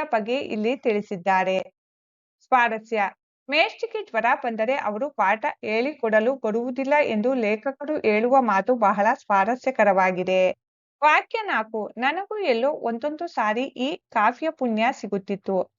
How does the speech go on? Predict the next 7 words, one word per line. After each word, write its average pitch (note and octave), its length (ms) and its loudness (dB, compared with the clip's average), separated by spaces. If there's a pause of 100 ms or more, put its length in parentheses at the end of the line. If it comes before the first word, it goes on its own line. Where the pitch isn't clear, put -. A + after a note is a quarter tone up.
ಆಯ್ಕೆ, G#3+ 380 2
ಪ್ರಸ್ತುತ - 520 -4
ವಾಕ್ಯವನ್ನು G#3+ 640 0
ಯು A#3+ 220 -2
ಆರ್ D#4 160 2 (140)
ಅನಂತಮೂರ್ತಿಯವರ A#3+ 880 0 (600)
ಸುರಗಿ F#4 480 0